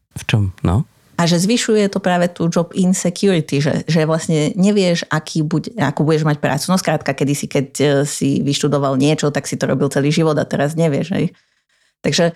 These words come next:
Speaker 2: že takéto body tam boli, akože mne sa to zdá práve naopak, hej, že, že keď si zaškatulkovaný v niečom a nemáš tú schopnosť a vôľu sa učiť, tak skrátka vtedy podľa mňa máš menej možností, ale teda toto bol ich argument. A potom tam mali nejaký rozdiel ohľadom toho, že čo je lifelong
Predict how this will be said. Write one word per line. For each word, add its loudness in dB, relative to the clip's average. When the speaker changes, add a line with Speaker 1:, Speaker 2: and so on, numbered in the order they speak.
Speaker 2:
že 0
takéto -2
body 4
tam 0
boli, 4
akože -2
mne 4
sa 2
to -2
zdá 0
práve 2
naopak, 0
hej, 2
že, 2
že 0
keď -4
si -2
zaškatulkovaný 0
v 2
niečom 0
a 4
nemáš 2
tú 0
schopnosť -2
a -4
vôľu 2
sa -2
učiť, -2
tak -6
skrátka -4
vtedy -4
podľa 0
mňa 2
máš 0
menej 2
možností, 2
ale 0
teda 2
toto -2
bol 2
ich -6
argument. 0
A 0
potom 0
tam 0
mali 2
nejaký 0
rozdiel 2
ohľadom 0
toho, 0
že -2
čo -2
je 2
lifelong 0